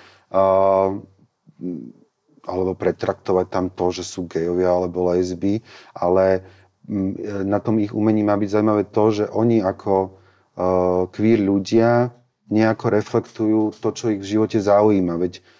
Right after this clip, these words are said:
ich nemusí zaujímať len to, že, e, len ich sexuálna identita alebo rodová identita. Ich môže zaujímať bárs čo iné a aj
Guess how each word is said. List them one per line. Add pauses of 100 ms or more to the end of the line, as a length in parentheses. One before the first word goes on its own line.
(180)
ich
nemusí
zaujímať
len
to,
že,
e,
len
ich
sexuálna
identita
alebo
rodová
identita. (320)
Ich
môže
zaujímať (400)
bárs
čo
iné
a
aj